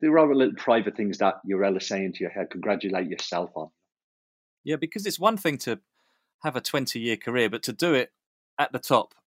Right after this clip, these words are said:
Speaker 2: to play for, um, t-, and to win trophies throughout that time, you know, un-, under, under Terry Neill, then again under George Graham, you had to keep improving, didn't you, to stay at that level?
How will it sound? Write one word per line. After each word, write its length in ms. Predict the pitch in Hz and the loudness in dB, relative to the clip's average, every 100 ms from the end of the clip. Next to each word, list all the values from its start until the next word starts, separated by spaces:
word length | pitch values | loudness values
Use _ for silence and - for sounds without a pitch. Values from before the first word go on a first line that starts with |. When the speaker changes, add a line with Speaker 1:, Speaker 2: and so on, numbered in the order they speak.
| _ _ | _ _
Speaker 2:
to 140 | - 135 - | -8 -8 -2
play 160 | 135 | 0
for, 200 | 117 131 131 | 0 0 4
um, 380 | 117 113 110 98 - | 4 4 -2 -12 -16
t-, 160 | - - | -12 -4
and 140 | 135 | -2
to 100 | 147 | 2
win 140 | 156 | 0
trophies 520 | 151 151 127 - 104 - | 2 4 2 0 -4 -2
throughout 320 | 120 113 104 | 2 2 2
that 160 | 110 | -4
time, 200 | - 117 | 0 -2
you 80 | 113 | 0
know, 120 | 110 | -4
un-, 120 | 113 110 | -6 -6
under, 320 | 107 107 110 _ | -8 -8 -10 _
under 180 | 131 110 | -10 -8
Terry 340 | 104 135 113 110 | -2 0 0 0
Neill, 380 | 117 113 110 - - _ | 0 0 0 -4 -20 _
then 140 | - 107 | -6 -4
again 240 | 104 110 | -2 -2
under 160 | 107 98 | -2 -4
George 320 | 113 107 101 | -2 -2 -2
Graham, 400 | 123 110 92 92 _ _ _ | 0 0 0 -6 _ _ _
you 100 | 143 | -6
had 160 | 135 220 | -4 -4
to 80 | - | -6
keep 320 | - 131 - - | -2 -2 -2 -10
improving, 460 | - 117 202 226 110 | -8 -2 -2 -2 -8
didn't 220 | 87 92 | -10 -12
you, 100 | 110 | -12
to 140 | 131 110 | -10 -8
stay 320 | - 131 127 | -4 0 2
at 100 | 113 | 0
that 160 | 113 123 | -2 -4
level? 320 | 139 - | -10 -12